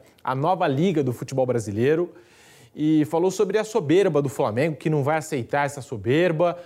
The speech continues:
até deu recado, hein? Falou, ó, o Real Madrid tá esperando lá, quem não quiser, é, fazer acordo aqui no futebol brasileiro, pode ir lá pra Espanha, o Real Madrid tá esperando. Vamos lá, Leila Pereira falou e a gente acompanha aqui no Bate Pronto. Aliás, Bate Pronto,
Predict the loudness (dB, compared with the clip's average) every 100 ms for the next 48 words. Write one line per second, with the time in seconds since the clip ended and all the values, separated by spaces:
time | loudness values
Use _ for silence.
0 | -14 -8 -2 2 4 2 2 0 0 0
1 | 0 -2 0 2 4 2 0 0 0 -2
2 | -2 0 -2 0 0 2 2 2 0 -2
3 | -2 -2 0 0 2 0 -2 -14 -20 _
4 | _ -4 2 2 4 2 0 -2 0 0
5 | 2 0 2 0 0 -2 0 -2 0 2
6 | 2 0 2 2 4 2 -2 -14 _ -2
7 | 0 2 0 0 -2 0 0 0 0 0
8 | 0 0 0 0 2 2 2 0 0 2
9 | 2 2 2 0 2 2 0 0 0 2
10 | 2 0 -6 -12 -6 -4 -2 -2 -2 0
11 | 0 0 -2 0 2 0 -2 -2 0 0
12 | -2 -4 -8 -10 -8 -6 -4 -4 -6 -10
13 | -10 -10